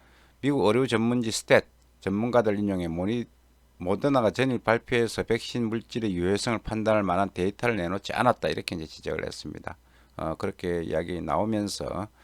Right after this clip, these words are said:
어, 다우가, 어, 빠졌습니다. 이익 실현도 있었겠죠. 그리고 파월 연준 의장이 상원 연-, 의회 연설이 있었는데, 정원이 있었는데 거기서 경기 침체 장기화 이야기를 했습니다. 따라서 미국제 수익률,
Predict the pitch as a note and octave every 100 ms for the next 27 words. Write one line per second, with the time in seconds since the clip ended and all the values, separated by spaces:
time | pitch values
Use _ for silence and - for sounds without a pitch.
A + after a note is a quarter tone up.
0 | - - - - D2+ D2 E2 D2+ - F#2+
1 | - - - - - - E2 D2+ D#2+ -
2 | D#2+ - _ _ _ _ _ _ _ _
3 | _ _ - G#2+ D3+ F#3 F#3 D#3 C#3 -
4 | F2+ - D2+ - _ - - - - -
5 | - D3 C#3+ C#3+ C#3 C3+ B2+ A#2 - -
6 | - - D#3 B2+ A#2+ C3 A2+ G2+ G#2 A2
7 | A2 A2+ G#2+ - G2 G#2+ A2 F#2+ - _
8 | - - F#2+ F2+ - _ _ _ _ F#2+
9 | G#2 G#2 - G2 F#2+ G#2+ G#2 F#2+ F#2 D#2+
10 | F#2 F#2+ - _ _ - _ - G2 A2
11 | A2+ - F#2+ E2+ F#2 G2+ F#2 G2 A#2 A#2
12 | A2 - A2 G#2 - E2+ E2+ A2 C3 G2
13 | E2 E2 D#2+ D#2+ - E2 E2 D#2+ F2+ E2+
14 | - F2 F2 - F#2 - G2+ G2 E2 -
15 | G2+